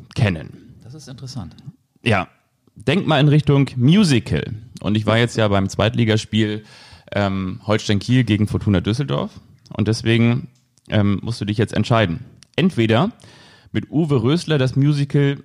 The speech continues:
Speaker 1: Dorn Rösler, ein Jahr jeden Tag im Zirkus auf Usedom aufführen und die Hauptrolle haben. Oder mit dem Musical Ole Werner Beinhardt, jetzt kesselt der Kult, um die Welt touren,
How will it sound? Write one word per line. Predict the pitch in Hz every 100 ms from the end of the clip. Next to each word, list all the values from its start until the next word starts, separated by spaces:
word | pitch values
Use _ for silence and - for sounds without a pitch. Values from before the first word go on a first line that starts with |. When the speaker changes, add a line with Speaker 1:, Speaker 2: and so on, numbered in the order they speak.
| -
Speaker 1:
Dorn | 104 123 123
Rösler, | 131 190 - 104 135 180 - -
ein | 127 143
Jahr | 127 127 147 -
jeden | 117 120 117
Tag | 123 123 123
im | 107
Zirkus | - 139 131 123
auf | - 123 -
Usedom | 151 113 104 -
aufführen | 90 - 98 107 170 220 - _ _
und | - 120
die | 113
Hauptrolle | 143 - 98 95 87
haben. | 82 90 170 247 - _ - _ _
Oder | - 185 147 160 - -
mit | 139 - -
dem | 135
Musical | 120 139 170 160 - 147 147 - _ -
Ole | 143 170 139
Werner | 120 131 143
Beinhardt, | 110 113 110 110 117 127 - -
jetzt | 127 123 - -
kesselt | 131 127 113 107
der | 98
Kult, | - 135 143 147 - _ _ _
um | 123
die | 113 98
Welt | 120 143 143
touren, | 127 127 120